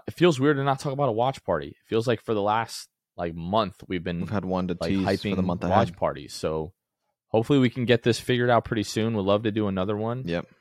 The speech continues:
Speaker 1: Uh, pretty soon here. Love seeing you guys. At, you know, uh, people, like, they come up and they're very, like, complimentary, complimentary of the show.
Speaker 2: Yeah.
Speaker 1: And, like, what you guys are doing is awesome. It's great to see, like, how much you guys have grown.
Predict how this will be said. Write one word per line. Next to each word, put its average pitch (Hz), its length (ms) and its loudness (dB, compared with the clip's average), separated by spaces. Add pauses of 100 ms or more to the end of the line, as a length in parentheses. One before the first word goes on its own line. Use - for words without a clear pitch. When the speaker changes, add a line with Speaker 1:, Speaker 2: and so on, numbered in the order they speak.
(320)
Speaker 1:
Uh, 82 280 -8 (120)
pretty 98 220 -4
soon 101 240 -4
here. 135 340 -4 (440)
Love 120 280 4
seeing 110 260 0
you 92 100 0
guys. 69 460 -4
At, 101 240 0 (440)
you 98 160 -4
know, 87 180 -2 (120)
uh, 82 100 -4
people, 127 560 -2 (140)
like, 101 120 -2
they 98 100 -4
come 110 200 -2
up 107 140 0
and 98 100 -4
they're 90 80 -2
very, 95 500 0
like, - 220 -8
complimentary, 98 680 -2 (160)
complimentary 104 800 -2
of 95 340 2
the 95 100 -6
show. 147 340 6
Speaker 2:
Yeah. - 120 -4 (540)
Speaker 1:
And, 92 260 -4
like, 90 200 -4
what 101 180 2
you 92 80 -2
guys 98 220 2
are 98 60 0
doing 95 220 -2
is 92 120 -2
awesome. 98 360 4
It's 87 140 -6
great 95 220 0
to - 40 -8
see, 95 280 -2
like, 87 160 -2
how 95 120 -2
much 92 220 -4
you 87 80 -6
guys 87 240 0
have 80 100 -10
grown. 104 340 0